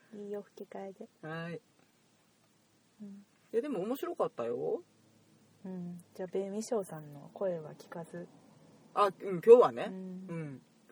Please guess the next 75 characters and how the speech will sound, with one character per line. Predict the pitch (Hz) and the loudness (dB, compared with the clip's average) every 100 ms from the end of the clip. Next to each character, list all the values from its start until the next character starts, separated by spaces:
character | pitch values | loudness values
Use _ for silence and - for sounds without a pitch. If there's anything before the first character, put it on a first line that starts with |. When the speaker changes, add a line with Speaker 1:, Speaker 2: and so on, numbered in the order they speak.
| - - | -18 -12
Speaker 2:
後 | 185 147 | -6 -6
で | |
聞 | 131 - | -6 -8
き | 160 | -8
に | 139 | -6
行 | 156 | -6
き | 165 | -2
ま | 170 | -2
す | 180 | 0
が。 | 135 - - _ _ _ _ _ | -2 -4 -12 _ _ _ _ _
Speaker 1:
わ | - | -18
か | 170 | -12
り | 170 | -10
ま | 170 180 | -8 -10
し | - | -12
た。 | 160 - | -18 -8
Speaker 2:
は | 196 190 165 | -2 -2 -2
い。 | - _ _ _ _ _ _ _ - - - _ _ | -6 _ _ _ _ _ _ _ -20 -20 -20 _ _
Speaker 1:
よ | 185 170 | -12 -12
し。 | - - - - - | -16 -20 -20 -20 -14
じ | 185 | -10
ゃ | 170 | -8
あ、 | 165 - _ | -10 -14 _
気 | 190 | -10
持 | 180 | -10
ち | 175 185 | -6 -6
を | |
切 | 175 175 | -6 -8
り | 170 | -8
替 | 170 175 | -4 -2
え | |
よ | 175 - - - - - | -2 -4 -16 -20 -16 -2
う。 | |
Speaker 2:
<laughs> | |
Speaker 1:
え | 262 | 0
っ | 277 269 240 185 185 165 156 - - - - | 2 0 0 0 0 0 0 -4 -14 -20 -4
と。 | 202 190 - - - - - | -2 -2 -6 -18 -20 -20 -8
Speaker 2:
な | 190 | -6
ん | |
で | 247 | -2
私 | 285 180 196 196 220 | 0 0 0 -2 2
が | 208 208 | 4 4
吹 | 208 - 185 | 0 -8 -6
き | |
替 | - | 0
え | 175 | 0
を | 175 | 2
見 | 190 | 0
た | |
っ | 165 | 0
て | |
言 | 147 | -2
っ | |
て | 135 | -6
テ | 127 165 | -4 -6
ン | |
シ | 123 | -4
ョ | |
ン | |
下 | 127 | -8
が | 160 | -8
っ | |
て | - 208 | -4 0
ん | |
ね | 208 | 2
や | 208 | 0
ろ。 | - 208 - - - - - - | 0 -6 -6 -20 -20 -20 -20 -16
Speaker 1:
下 | 190 | -8
が | 196 | -6
る | 202 226 | -2 0
よ。 | 214 170 175 175 _ _ - _ - _ _ | 0 -4 -10 -20 _ _ -20 _ -20 _ _
ち | 220 | -10
ょ | |
っ | 208 | -8
と | 190 | -10